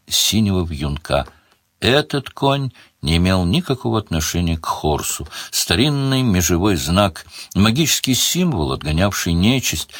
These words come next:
поставленный в неизвестные времена неизвестно кем. Лесовики болтали, что в полночь он восстаёт из земли, и на нём объезжает чащобу лесная дева.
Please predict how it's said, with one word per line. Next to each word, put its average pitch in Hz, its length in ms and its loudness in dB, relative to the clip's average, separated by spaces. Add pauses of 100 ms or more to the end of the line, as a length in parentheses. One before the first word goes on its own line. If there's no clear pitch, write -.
(180)
поставленный 151 680 2
в 127 60 -6
неизвестные 87 640 0
времена 64 460 -4
неизвестно 62 560 -6
кем. 117 340 -6 (640)
Лесовики 131 540 2
болтали, 151 540 0
что - 240 0
в - 160 -8
полночь 165 480 0
он 120 240 2 (180)
восстаёт 113 800 2
из 101 160 0
земли, 85 540 2 (300)
и 98 100 0
на 107 140 4
нём 139 440 4
объезжает 101 840 0
чащобу 131 800 2 (260)
лесная 110 600 2
дева. 76 540 -2